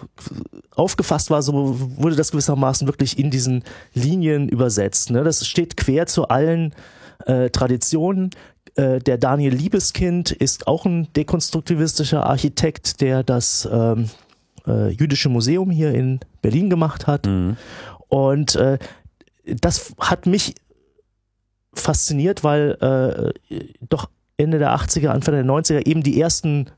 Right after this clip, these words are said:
Speaker 1: äh, nicht nur Entwürfe, sondern auch gebauten, äh, Sachen, äh, da waren. Mich hatte das, äh, fasziniert, weil, äh,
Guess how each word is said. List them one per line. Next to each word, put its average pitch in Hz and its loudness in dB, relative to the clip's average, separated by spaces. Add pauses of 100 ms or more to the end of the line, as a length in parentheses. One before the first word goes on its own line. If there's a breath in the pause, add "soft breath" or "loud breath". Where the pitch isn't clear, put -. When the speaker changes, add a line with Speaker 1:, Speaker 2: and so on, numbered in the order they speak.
(120)
Speaker 1:
äh, 131 -2 (300)
nicht 147 0
nur 160 2
Entwürfe, 175 0
sondern 147 0
auch - -2
gebauten, 196 0 (520 loud breath)
äh, 156 2
Sachen, 165 0
äh, - -2
da 151 0
waren. 160 2
Mich 147 0
hatte 151 2
das, 131 -2
äh, 123 -2
fasziniert, 143 -2
weil, 123 0
äh, - -20